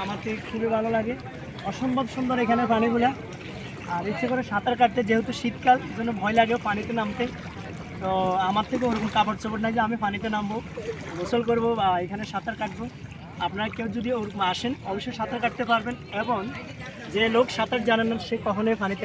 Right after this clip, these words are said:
নামবেন না। আমি যেহেতু সাঁতার জানি আমি নামতে পারবো। দেখুন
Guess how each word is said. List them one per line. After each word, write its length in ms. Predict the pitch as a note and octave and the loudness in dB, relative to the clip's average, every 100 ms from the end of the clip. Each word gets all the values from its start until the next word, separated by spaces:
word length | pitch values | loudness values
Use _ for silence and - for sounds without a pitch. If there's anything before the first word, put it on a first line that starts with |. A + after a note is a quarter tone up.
| G3+ | 0
নামবেন 260 | F#3+ F3+ E3 | 0 0 -2
না। 60 | D#3 D3 - - - - F3 | -6 -8 -14 -14 -14 -4 2
আমি 100 | A3 | 6
যেহেতু 200 | A#3 C4+ B3 | 8 6 4
সাঁতার 240 | A3+ A#3 A3 | 2 4 4
জানি 120 | A3+ G#3 | 4 4
আমি 100 | G#3+ G#3+ | 2 0
নামতে 220 | G3 F#3+ | 0 2
পারবো। 200 | F#3+ F3+ B3 - - - - - - E3+ | 2 2 -6 -8 -12 -12 -12 -10 -8 -2
দেখুন 220 | A3+ B3 | 2 2